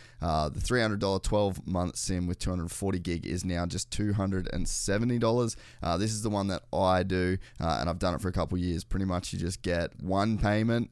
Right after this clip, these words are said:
and then that's your whole year done with your phone. Uh, they also have the super popular thirty dollar sim in, uh, at just ten dollars, uh, and also huge discounts on all other twelve-month and twenty-eight-day sims.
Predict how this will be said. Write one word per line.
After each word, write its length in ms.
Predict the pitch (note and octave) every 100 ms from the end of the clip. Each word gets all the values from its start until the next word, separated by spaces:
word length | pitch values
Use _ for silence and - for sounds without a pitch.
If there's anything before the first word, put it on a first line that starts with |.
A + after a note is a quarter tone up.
| -
and 180 | G2
then 160 | F2 D#2+
that's 240 | D2 -
your 120 | E2 E2+
whole 340 | F2 F#2 F2
year 260 | F2+ F2+ E2+
done 320 | C#2 E2 D#2+
with 160 | D#2 -
your 60 | -
phone. 300 | D#2 C#2 E2+ - - -
Uh, 220 | F#2 F2+
they 140 | F#2+
also 260 | A2+ A2 G#2+
have 160 | G2+
the 80 | G2
super 400 | F2+ - - A2+
popular 420 | - F#2 E2 F#2+
thirty 380 | F2 - G2 G2+
dollar 240 | G2 F#2 F#2
sim 400 | - G2+ G2 -
in, 240 | - F2 E2+ -
uh, 280 | F#2+ F2 - -
at 140 | F#2+
just 240 | F#2 E2+ -
ten 240 | - G#2+
dollars, 380 | A2 A2 C3+ - - - -
uh, 200 | F#2 E2+
and 220 | D#2+ E2+ - -
also 500 | F#2+ G2+ - D#2+ E2+
huge 440 | - F#2+ A2+ G2
discounts 640 | - F#2+ - C#2+ C#2 D2 -
on 280 | - E2 E2
all 320 | - E2+ E2+ -
other 260 | D#2+ F2+ D#2 - -
twelve-month 640 | - A2+ A2+ G#2 G2+ F#2+ -
and 160 | - F2
twenty-eight-day 800 | - F#2 E2+ D#2+ - F2+ E2+ F2
sims. 580 | - - F#2+ D#2+ -